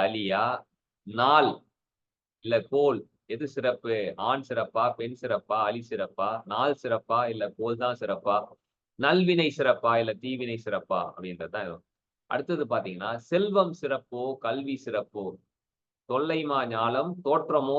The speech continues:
படைப்போ. So, ஞாலம் வந்து நம்ம தோற்றுவிக்கப்பட்டதா, இல்ல படைக்கப்பட்டதா அப்படின்றத சொல்றாரு. செல்வம் சிறப்பா, இல்ல கல்வி சிறப்பா?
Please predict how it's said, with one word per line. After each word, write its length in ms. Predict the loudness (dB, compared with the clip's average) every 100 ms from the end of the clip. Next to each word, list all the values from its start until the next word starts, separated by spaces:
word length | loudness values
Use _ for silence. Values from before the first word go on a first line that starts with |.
| 2
படைப்போ. 500 | 2 2 -2 -4 -4 -4 -12 _ _ _ _ _ _ _ _ _ _ _ _ -12
So, 80 | -8
ஞாலம் 360 | 0 4 4 2
வந்து 240 | 0 0 0 0 -4
நம்ம 240 | -6 -8 -6
தோற்றுவிக்கப்பட்டதா, 960 | -4 -2 -2 -4 -4 -4 -4 -2 0 0 -2 -8 _ _ _ _ -10
இல்ல 160 | -4 0 0 0
படைக்கப்பட்டதா 840 | 2 2 0 -4 -4 -4 0 2 2 -2 -12 -6
அப்படின்றத 520 | -6 -6 -8 -8 -8
சொல்றாரு. 320 | -8 -6 -6
செல்வம் 400 | -4 -4 -2 -4
சிறப்பா, 340 | -4 -4 0 0
இல்ல 140 | 0 -2
கல்வி 240 | -4 -6
சிறப்பா? 360 | -6 -6 -2